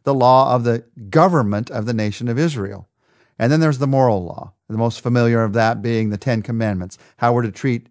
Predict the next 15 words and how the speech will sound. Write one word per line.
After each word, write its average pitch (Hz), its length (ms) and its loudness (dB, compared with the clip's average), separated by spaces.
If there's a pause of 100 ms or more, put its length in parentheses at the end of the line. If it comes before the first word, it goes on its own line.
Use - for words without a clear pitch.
(160)
everybody, 95 520 -2
how 117 220 -2
we're 120 180 2 (260)
to 117 120 -2
have 113 320 2
an 110 160 -4
attitude 135 520 -2
towards 123 300 -2
people 123 360 -4
that 107 220 -4
represents 117 800 -2
the 117 100 -14
character 117 480 -6
of 95 100 -8
God. 101 360 -6